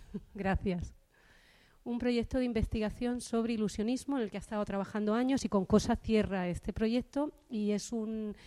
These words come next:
es una pieza donde la escenografía toma el espacio hasta que acaba convirtiéndose en el principal protagonista, también con el humor que la, que la caracteriza.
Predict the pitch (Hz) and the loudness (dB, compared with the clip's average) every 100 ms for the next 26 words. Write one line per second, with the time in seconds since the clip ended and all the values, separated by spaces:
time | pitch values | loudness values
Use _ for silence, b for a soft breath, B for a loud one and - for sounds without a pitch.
0 | B B 240 226 233 226 240 220 196 185 | B B 0 2 2 2 2 2 0 -2
1 | - 196 190 175 233 240 247 - 220 220 | -2 -2 -2 -2 2 2 0 0 0 2
2 | 190 180 - - 214 - 247 285 - - | 0 -2 2 6 6 8 4 4 0 -2
3 | 185 180 190 202 196 190 202 190 190 214 | 0 4 4 4 2 0 0 0 2 0
4 | 190 190 175 185 185 180 190 185 170 185 | 0 0 -2 -2 0 2 2 2 0 0
5 | - 190 170 B B B 202 185 214 226 | 0 -2 -4 B B B 0 4 6 4
6 | 220 202 196 202 208 226 208 185 170 - | 4 4 4 4 0 0 -4 -4 -8 -6
7 | 175 170 160 160 180 170 - 175 | -6 -4 -4 -2 -2 -2 -2 -6